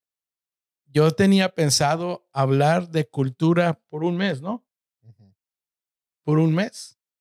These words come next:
Speaker 1: Pero Dios me fue inspirando y entonces ya lo hablé con ustedes. Le dije, "No, fíjate que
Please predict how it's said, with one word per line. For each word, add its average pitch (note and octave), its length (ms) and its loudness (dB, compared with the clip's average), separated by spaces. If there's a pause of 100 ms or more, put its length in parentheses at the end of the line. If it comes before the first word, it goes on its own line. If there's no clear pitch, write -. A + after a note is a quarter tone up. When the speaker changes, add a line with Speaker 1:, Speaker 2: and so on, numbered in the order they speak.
(880)
Speaker 1:
Pero C#3+ 300 2
Dios D3+ 500 0
me E3+ 160 0
fue D#3 260 -2
inspirando D#3 840 -4 (1040)
y D3+ 120 -4
entonces C3+ 400 -4
ya C#3+ 140 0
lo D3+ 100 2
hablé D3 220 -2
con C#3+ 160 -6
ustedes. C#3+ 440 -2
Le C#3 60 -10
dije, - 280 -14
"No, A#2+ 240 -10
fíjate C3 340 -8
que A2+ 280 -18